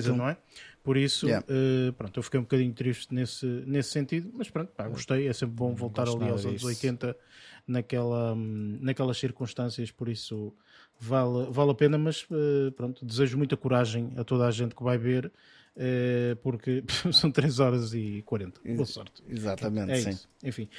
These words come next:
Speaker 1: não sei, Luís, se tu tiveste a oportunidade de ver ou não, portanto, aqui esta, esta última temporada da, da Stranger Things.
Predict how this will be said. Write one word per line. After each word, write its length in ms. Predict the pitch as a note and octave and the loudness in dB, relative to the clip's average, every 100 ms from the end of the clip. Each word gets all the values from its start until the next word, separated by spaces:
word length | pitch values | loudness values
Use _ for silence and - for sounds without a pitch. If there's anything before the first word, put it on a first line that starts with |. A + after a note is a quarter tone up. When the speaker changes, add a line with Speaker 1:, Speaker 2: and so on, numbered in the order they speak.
| - - | -10 0
Speaker 1:
não 120 | E3+ | 2
sei, 140 | F#3 | 4
Luís, 280 | E3+ E3+ F3 | 4 4 4
se 80 | - | 0
tu 60 | - | -2
tiveste 320 | D#3+ D#3+ D#3 | 2 2 0
a 40 | |
oportunidade 440 | D3 E3 D3+ D3 C3+ | -2 2 6 6 6
de 40 | |
ver 120 | C#3+ D#3+ | 4 6
ou 60 | |
não, 180 | D3+ B2 | 6 2
portanto, 340 | - A#2+ A2 | 0 -6 -4
aqui 200 | A2+ A#2+ | -4 -2
esta, 420 | A#2 - A#2 A2 A2+ | -2 -2 -4 -4 -4
esta 220 | A#2 - | -8 -6
última 220 | A2+ B2 | -8 -6
temporada 480 | A#2 A#2 A#2+ A2+ G#2 | -4 -2 -2 -2 -2
da, 200 | G2+ G2+ | -4 -6
da 140 | G#2+ G#2+ | -6 -6
Stranger 340 | B2 A2 A2+ | -4 -4 -4
Things. 300 | A#2 F#2+ | -4 -8